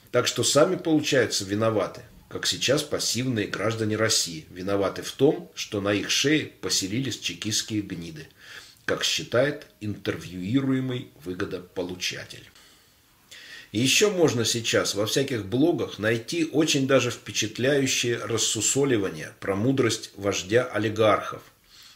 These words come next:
отсутяживших пятьдесят миллиардов, получается, у того же самого народца, у которого их уже один раз украли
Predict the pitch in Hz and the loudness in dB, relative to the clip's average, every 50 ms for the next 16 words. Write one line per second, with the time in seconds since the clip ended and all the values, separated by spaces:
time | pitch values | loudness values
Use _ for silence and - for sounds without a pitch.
0 | _ - - 92 - - - 95 80 - 117 127 135 127 127 107 - - 101 - | _ -10 -10 -6 -4 -4 -4 -4 -2 2 2 4 4 2 0 -2 -2 -4 -4 -6
1 | - - - - 92 90 90 90 - - 95 101 98 - 90 87 85 90 95 110 | -10 -12 -12 -14 -14 -10 -2 0 2 4 4 2 0 -2 -10 -10 -6 -2 0 0
2 | 117 123 120 107 98 - - _ _ _ _ _ _ - - - - - - - | 0 0 -2 -4 -6 -6 -8 _ _ _ _ _ _ -20 -20 -20 -20 -20 -20 -20
3 | - _ - 92 90 90 - - 113 113 110 - - 95 92 - 95 90 95 104 | -20 _ -4 -4 -4 -2 2 4 4 4 4 2 -2 -4 -4 -2 -2 -2 0 0
4 | 113 107 92 - - 92 95 98 98 92 95 90 90 95 95 95 90 82 - - | 0 0 0 -2 -2 -2 -2 -4 -4 -4 -4 -2 -2 -2 -2 -2 -4 -4 -4 -6
5 | - - 67 - - - - 92 90 92 90 90 - 110 120 117 104 107 101 - | -6 -6 -6 -10 -18 -20 -18 -16 -8 -8 -6 -2 2 4 4 4 4 2 0 0
6 | 95 101 107 101 - - 95 92 - 95 98 95 - 90 92 82 87 85 87 92 | -4 -4 -4 -4 -6 -8 -6 -6 -2 -2 -2 -2 -2 -6 -8 -8 -8 -8 -4 -4
7 | 87 - - 80 - - - 113 123 131 123 123 117 113 | -4 -4 -4 -8 -8 -4 4 6 6 6 6 2 -6 -6